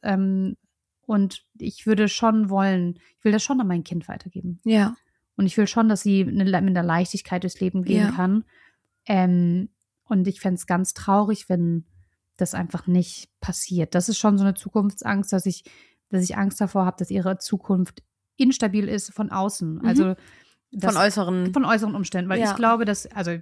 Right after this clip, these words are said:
Speaker 1: doch, da bin ich jetzt selbstbewusst genug. Ich glaube, ich gebe meiner Maus alles mit, was sie braucht. Doch, doch.
Speaker 2: Ja,
Speaker 1: Die kriegt
Speaker 2: das ist gut, wenn
Speaker 1: da
Speaker 2: man
Speaker 1: hab ich
Speaker 2: das
Speaker 1: nie, da hab ich witzigerweise nicht das Gefühl, dass ich da irgendwie, nö, ich glaub, ich bin schon eine coole Mom, merk ich gerade.
Speaker 2: Ja.
Speaker 1: Da bin ich schon stolz
Speaker 2: Aber
Speaker 1: drauf.
Speaker 2: wie schön ist das auch,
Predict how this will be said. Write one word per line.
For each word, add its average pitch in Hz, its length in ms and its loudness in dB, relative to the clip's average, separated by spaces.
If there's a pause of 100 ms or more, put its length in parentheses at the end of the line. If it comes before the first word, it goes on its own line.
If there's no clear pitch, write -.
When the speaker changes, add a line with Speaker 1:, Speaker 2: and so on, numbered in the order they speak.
Speaker 1:
doch, 160 180 -2
da 170 80 -4
bin 165 100 -4
ich - 60 -8
jetzt 160 100 -8
selbstbewusst 165 360 -8
genug. 170 200 -8
Ich - 120 -14
glaube, 165 160 -8
ich - 60 -18
gebe 175 140 -8
meiner 165 200 0
Maus 151 280 -2
alles 175 320 -4
mit, 170 160 -4
was 165 140 -2
sie 170 60 -4
braucht. 151 420 -2 (500)
Doch, 175 160 -2
doch. - 320 -8
Speaker 2:
Ja, 190 320 4
Speaker 1:
Die 185 60 -14
kriegt - 400 -6
Speaker 2:
das 202 100 -4
ist - 60 -10
gut, - 340 -6 (280)
wenn 202 100 0
Speaker 1:
da 196 60 4
Speaker 2:
man 190 80 4
Speaker 1:
hab 190 40 0
ich 190 40 2
Speaker 2:
das 190 80 -2
Speaker 1:
nie, 202 140 0
da 208 140 0
hab 226 100 0
ich 254 120 -4
witzigerweise 202 580 -2
nicht 190 140 -2
das 190 100 -10
Gefühl, 180 220 -2
dass 175 160 -2
ich 180 60 -6
da 170 120 -2
irgendwie, 175 600 -2 (800)
nö, 247 280 4
ich 254 100 -4
glaub, 247 160 -6
ich - 60 -20
bin 220 80 -10
schon 233 160 -2
eine 214 80 -8
coole 220 140 0
Mom, 196 240 0
merk 156 180 -4
ich - 80 -20
gerade. 175 200 -2
Speaker 2:
Ja. - 100 -2
Speaker 1:
Da 302 100 -14
bin 285 100 -2
ich 302 100 -6
schon 320 120 -16
stolz - 220 -8
Speaker 2:
Aber 233 180 2
Speaker 1:
drauf. 208 80 -2
Speaker 2:
wie 220 200 0
schön 247 280 0
ist 247 140 -2
das 226 180 -2
auch, 196 260 -2